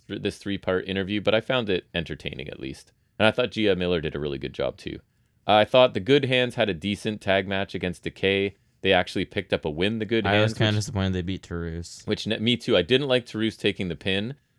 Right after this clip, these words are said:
Speaker 1: but, uh, Brian Myers came down and got involved with the Good Hands, and you said it too, and I agree.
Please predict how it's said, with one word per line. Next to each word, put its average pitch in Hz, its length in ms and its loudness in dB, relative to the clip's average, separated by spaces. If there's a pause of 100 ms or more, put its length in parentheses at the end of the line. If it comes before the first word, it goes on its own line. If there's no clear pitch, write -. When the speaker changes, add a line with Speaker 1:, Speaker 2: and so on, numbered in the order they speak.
(120)
Speaker 1:
but, 101 160 0 (260)
uh, 90 160 2
Brian 107 360 0
Myers 98 360 0
came 117 220 -4
down 113 240 2
and 110 100 -6
got 104 180 2
involved 101 300 0
with 107 120 -8
the 98 60 -4
Good 104 220 0
Hands, 104 240 -2
and 92 140 0
you 117 100 -2
said 139 240 0
it 104 120 -4
too, 113 200 0
and 87 80 2
I 92 80 4
agree. 85 500 0